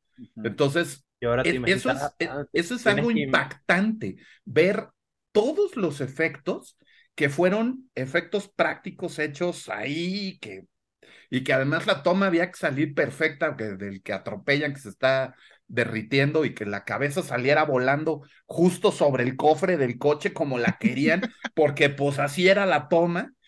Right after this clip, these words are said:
Speaker 1: Ujú.
Speaker 2: Pero bueno, pues, Rob Bottin, que es el que hace los efectos especiales,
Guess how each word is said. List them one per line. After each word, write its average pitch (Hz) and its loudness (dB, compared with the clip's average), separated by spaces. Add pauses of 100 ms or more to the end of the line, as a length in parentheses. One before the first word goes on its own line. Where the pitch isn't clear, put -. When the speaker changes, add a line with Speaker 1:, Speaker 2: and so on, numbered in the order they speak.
(100)
Speaker 1:
Ujú. 139 -8
Speaker 2:
Pero 160 2
bueno, 175 0
pues, 127 -4
Rob 139 0
Bottin, 156 2
que 127 -6
es 120 -10
el 135 -4
que 151 2
hace 139 -2
los 107 -8
efectos 120 -4
especiales, 120 -2